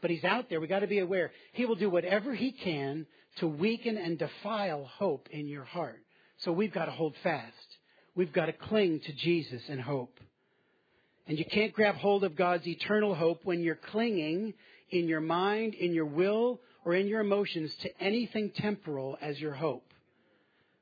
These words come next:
Right? So let's do this. We're all family here. Close your eyes if you're comfortable doing so. I won't take a picture or make fun of you. Put your hands out. Now, if there's anything,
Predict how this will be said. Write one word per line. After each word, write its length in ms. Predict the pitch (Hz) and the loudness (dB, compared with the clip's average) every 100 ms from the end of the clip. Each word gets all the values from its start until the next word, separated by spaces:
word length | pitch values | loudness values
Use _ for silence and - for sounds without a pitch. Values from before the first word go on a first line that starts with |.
| _ | _
Right? 360 | 160 170 196 240 - - | 0 2 2 0 -8 -2
So 160 | 170 | 0
let's 240 | 185 190 - | 2 2 2
do 200 | 208 233 | 0 4
this. 240 | 190 202 - - | 4 2 -2 -6
We're 160 | 165 170 | 0 2
all 140 | 190 - | 2 2
family 340 | 190 185 175 | 0 2 0
here. 380 | 143 160 165 185 - | 0 2 0 -2 -2
Close 220 | 165 160 | -2 2
your 140 | 180 | 2
eyes 220 | 170 175 170 | 2 0 -4
if 140 | 131 | -10
you're 180 | 156 165 | -8 -8
comfortable 460 | - 170 156 175 165 | -8 -10 -8 -8 -4
doing 320 | 160 165 160 _ _ _ - | -2 -2 -6 _ _ _ -12
so. 220 | 165 160 | -8 -6
I 60 | 160 | -6
won't 240 | 143 151 | -8 -8
take 140 | 160 156 | -8 -8
a 60 | |
picture 360 | 156 156 - 165 | -8 -8 -8 -8
or 40 | |
make 180 | 156 156 | -6 -8
fun 160 | - 143 | -8 -10
of 80 | 139 | -8
you. 180 | 151 - _ _ _ _ - | -10 -12 _ _ _ _ -6
Put 160 | 165 | -2
your 80 | 196 | 0
hands 280 | 196 202 180 | 2 2 2
out. 360 | 180 175 208 - _ _ _ _ _ _ _ _ _ | 2 2 0 -4 _ _ _ _ _ _ _ _ _
Now, 340 | 180 185 190 - _ _ - | 2 4 2 0 _ _ -4
if 160 | 175 | -2
there's 200 | 175 190 | 2 2
anything, 720 | 196 233 220 151 135 120 127 | 4 2 0 -4 -8 -10 -12